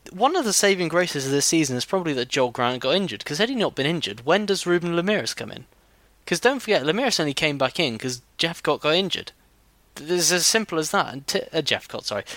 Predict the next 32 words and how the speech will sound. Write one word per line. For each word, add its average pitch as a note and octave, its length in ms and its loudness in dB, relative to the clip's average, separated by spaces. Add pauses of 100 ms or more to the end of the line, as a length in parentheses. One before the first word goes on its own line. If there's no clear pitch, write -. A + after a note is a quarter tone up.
(140)
Uh, D3 100 0
Joel D#3+ 300 2
Grant D3+ 280 0
got D#3+ 120 2
injured. - 360 -4 (680)
We, F3+ 180 2
we G3 180 2
spent A3 280 0
months A3 480 0
calling B2+ 340 -2
for A#2 220 -2
Ramirez A2 440 -4
to - 80 -6
start, B2 400 2
and F#3 180 -4 (420)
Grant F3+ 320 4
started F3+ 280 2
ahead F3 160 0
of F3 60 -4
him F#3 120 -4
for F#3+ 160 0
ages. - 420 -2 (460)
And D3+ 180 -2
Ramirez E3+ 460 4
has E3 80 -6
probably D#3 320 0
saved F3 340 2
us. - 260 -6 (160)
Almost E3 360 0
certainly G#2+ 340 0
saved G2+ 340 -6
us. - 240 -10